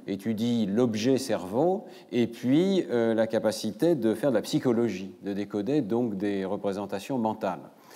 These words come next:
Et, euh, le, le problème est assez bien illustré par cette gravure, euh, bien que je crois que la personne qui l'a gravée n'avait pas ça en tête, hein. Mais on voit, euh, ici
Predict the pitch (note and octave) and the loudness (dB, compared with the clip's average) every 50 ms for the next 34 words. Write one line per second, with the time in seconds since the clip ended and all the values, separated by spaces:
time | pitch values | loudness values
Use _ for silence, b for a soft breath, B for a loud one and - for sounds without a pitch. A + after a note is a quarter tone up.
0 | B B B B _ - A2+ A#2 A#2+ B2 A#2+ - A2 A2 A2 A2 A2 A2 A2 G#2+ | B B B B _ 0 2 4 4 4 2 2 2 2 4 4 4 4 4 4
1 | G#2+ G#2+ G#2+ G#2+ G#2+ G#2+ G2 F2+ G2 A2+ A2+ A2+ A2 G#2+ A2 G#2 - A#2+ B2+ C3 | 4 2 2 0 -2 -4 -6 -6 -4 0 0 0 0 0 -2 -2 0 0 2 4
2 | C#3 D3 C#3 B2+ A2+ F#2+ A#2 A2+ - B2 A2+ G#2+ B2 B2 A#2+ A2+ G#2 A#2 G#2+ - | 4 4 4 4 4 2 0 0 0 -2 -2 0 0 0 2 0 0 -2 -4 -4
3 | - - C3 G#2 G#2 - - - E2+ E2+ G#2+ G2+ A#2 A2 A2+ C3+ D#3+ F3+ F3+ D3+ | -2 -2 0 0 -2 -2 -4 -6 -6 -4 0 0 0 0 0 0 2 2 2 2
4 | G2+ B B B B B B B - F#2+ F#2+ F#2+ F#2+ F#2+ F#2 F#2+ F#2+ F#2+ F#2 F2+ | 0 B B B B B B B -10 -6 -4 -2 -2 -2 -2 -2 -2 -2 -4 -4
5 | F2+ A2 A2 G#2 F#2+ G#2 G2+ - - - - - G#2 G2 G2 G#2 G2+ - A#2+ A#2 | -4 -2 -2 -2 -2 -4 -2 0 0 0 2 2 0 0 0 0 -2 -2 -2 -2
6 | - - G#2 F#2+ G2 F#2+ G#2 F#2+ A2 G2+ A#2+ B2 G#2+ F#2+ F#2+ G2 - G#2 F#2 - | -2 -2 -2 0 0 0 0 0 0 0 0 0 0 0 -2 -2 -4 -4 -6 -4
7 | - G2+ G#2+ A2 A2 - F3 E3+ - - A2 A2 B2+ B B B B B B B | -4 -4 -4 -2 0 2 2 2 2 0 -2 -4 -4 B B B B B B B
8 | - G2 G#2 A2 G#2 A#2+ C3+ C#3+ C3+ C3 - - G#2+ G#2+ G#2+ G#2+ G#2 G#2 G2+ G2+ | -4 -2 0 0 2 2 4 4 4 4 4 4 4 4 4 4 4 2 2 0
9 | G#2 G#2+ - - D3 D#3 D3 B2+ A2+ | -2 -4 -2 0 2 4 4 4 2